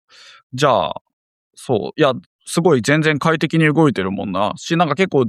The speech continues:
実装とか見た感じ、その、あ、なんかフォルダの中の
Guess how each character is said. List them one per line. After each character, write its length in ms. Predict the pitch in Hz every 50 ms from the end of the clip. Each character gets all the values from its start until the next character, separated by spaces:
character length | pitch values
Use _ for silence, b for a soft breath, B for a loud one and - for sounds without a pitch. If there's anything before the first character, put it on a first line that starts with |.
| -
実 300 | - 127 135 147 143 -
装 140 | - 175 180 175
と 80 | 190
か 260 | - 139 123 113 - _ - - _ _ _
見 140 | - 156 160
た 120 | - 160 -
感 280 | - 175 170 170 175
じ、 360 | 165 175 175 156 113 - - 170 - _
そ 180 | - - 139 139
の、 220 | 131 120 117 110 - _ _ _ _ _ _ _
あ、 120 | - 147 143
な 100 | 175 180
ん 20 |
か 140 | 151 117 104 - _ _ _
フ 180 | - - 151
ォ 40 | 170 185
ル 80 | 214
ダ 120 | 320 320 247
の 100 | 240 247
中 200 | 254 247 247 226
の 180 | 156 131 110